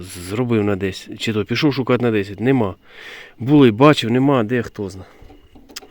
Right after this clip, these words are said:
Я думаю, це я такий фартовий, чи це у всіх, хто працює, в кого, ну, ось хай буде так. І зараз покажу. Ось ззаді, я думаю,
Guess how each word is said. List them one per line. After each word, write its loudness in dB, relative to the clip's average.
Я -6
думаю, -4
це -6
я 0
такий -4
фартовий, -6
чи -4
це -2
у -6
всіх, -8
хто -10
працює, -2
в -2
кого, -6
ну, -8
ось -18
хай -12
буде -12
так. -10
І -4
зараз -18
покажу. -14
Ось -8
ззаді, -2
я -4
думаю, 2